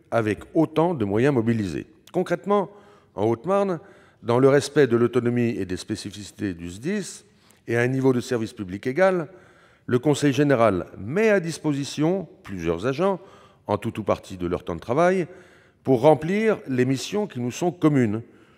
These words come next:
Je pense notamment à l'élaboration du technique du budget, à la comptabilité, à l'intendance, au marché public ou encore au service juridique. Cette dynamique de mise en commun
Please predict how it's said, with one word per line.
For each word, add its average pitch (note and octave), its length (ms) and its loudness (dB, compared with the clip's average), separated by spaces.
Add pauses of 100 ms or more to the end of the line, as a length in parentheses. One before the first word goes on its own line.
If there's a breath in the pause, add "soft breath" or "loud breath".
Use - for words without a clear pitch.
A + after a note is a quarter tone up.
(140 soft breath)
Je F2+ 140 -8
pense G#2+ 400 0
notamment G2+ 560 0 (120)
à F#2 80 -4
l'élaboration F#2 840 -2
du E2 340 -8
technique C3+ 540 -4
du G2 80 -14
budget, D#3+ 500 -2 (520 loud breath)
à E2+ 80 -2
la E2+ 80 -2
comptabilité, C#3+ 960 -2 (200)
à D2 100 -6
l'intendance, C#3+ 840 0
au - 60 -12
marché E2 260 -6
public C#3+ 400 -6 (400 soft breath)
ou A#2 120 -2
encore B2+ 300 0
au A2 60 -2
service A2 340 -2
juridique. F#2+ 580 -6 (800 soft breath)
Cette G#2 260 -2
dynamique E3 640 4
de A#2 80 2
mise B2 240 0
en F#2 80 0
commun D#3+ 500 0